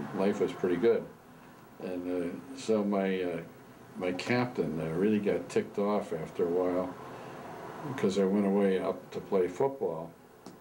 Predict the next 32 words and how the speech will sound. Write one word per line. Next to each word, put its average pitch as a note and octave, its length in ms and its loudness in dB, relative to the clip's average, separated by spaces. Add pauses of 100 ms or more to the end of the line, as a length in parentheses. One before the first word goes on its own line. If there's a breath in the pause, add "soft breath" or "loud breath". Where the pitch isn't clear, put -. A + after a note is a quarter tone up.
(300)
which A2+ 220 2
was G#2 200 4
another G#2+ 460 2
experience, E2+ 720 -8
you E2 120 -8
know. E2+ 280 -8 (120)
That F#2+ 140 0
was F2 220 -2
nice. F2 380 -6
We F2 160 0
had F2+ 160 2
the, E2 120 -2 (720 loud breath)
the, F2 280 4 (100)
the F#2 80 2
Red F#2 300 4
Cross F#2+ 360 2
gals F2 440 0
and E2 100 -8
whatnot F2+ 340 -4
around. E2+ 280 -6
That F#2+ 140 4
was F2 120 -2
fun. G2 360 -2
Clark F#2+ 340 0
Air F#2+ 140 0
Force. F2+ 400 0 (260 loud breath)
The D#3 80 4
Air D#3 120 6
Force A2 440 0
lived G2 180 -6
well, G2 280 0
too, C#3 360 0